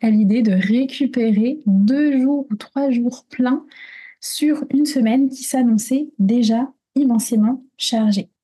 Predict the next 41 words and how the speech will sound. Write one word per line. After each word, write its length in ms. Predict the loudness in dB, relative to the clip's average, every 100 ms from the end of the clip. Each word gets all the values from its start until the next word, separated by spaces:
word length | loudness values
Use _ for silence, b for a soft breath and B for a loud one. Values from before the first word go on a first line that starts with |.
| _ -2
Et 200 | -2 -2
si 280 | -4 -2 -2
j'avais 260 | 0 0
accepté, 500 | -2 -2 -6 -4 -6
si 220 | -6 -2 0
je 40 |
m'étais 240 | 0 -2
pliée 540 | -6 -4 -2 0 2 2
en 180 | 2 0
quatre, 420 | -2 -4 -8 -20 _
potentiellement 680 | -2 0 -2 0 0 2 0
que 280 | 0 -2 -2
j'aurais 300 | 0 2 2
pu 340 | 0 -4 -6 -8 _ 0
honoré 400 | 2 2 2 0
ce 120 | -2
rendez-vous, 560 | 0 2 2 0 -2 0
mais 200 | 2 2
j'aurais 280 | 2 2 2
été 240 | 0 0
dans 140 | 2 2
une 180 | 4
moins 200 | 4 2
bonne 180 | 2 2
énergie, 440 | 2 2 2 0 -4
peut-être 360 | -8 -10 -10
que 100 | -6
j'aurais 240 | -2 -2 -4
pas 220 | -4 -2
donné 260 | 2 2
mon 120 | 2 2
meilleur 420 | 4 2 0 -4 -8
et 100 | -10
que 300 | -4 -2 -2 B B B
finalement 380 | -2 2 2 2
la 100 | 0
personne, 320 | -2 0 0
elle 160 | 2
aurait 240 | 2 0 0
été 240 | 0 0
déçue 540 | 2 2 0 -2 -6